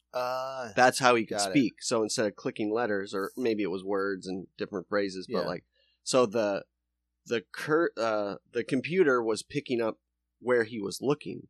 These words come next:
Speaker 2: So I don't know if you need a hoo, he, hoo, if you can just look, blink, click, you know, all that sort of shit.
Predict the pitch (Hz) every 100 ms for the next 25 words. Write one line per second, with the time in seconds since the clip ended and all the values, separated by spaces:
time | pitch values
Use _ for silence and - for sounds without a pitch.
0 | _ _ - 131 143 135 139 156 131 120
1 | 110 95 - - - - - 277 208 -
2 | - - - - 135 151 147 135 120 104
3 | 113 147 147 - - 107 127 131 127 -
4 | - 139 131 - - 113 117 107 107 104
5 | 95 98 90 - - 90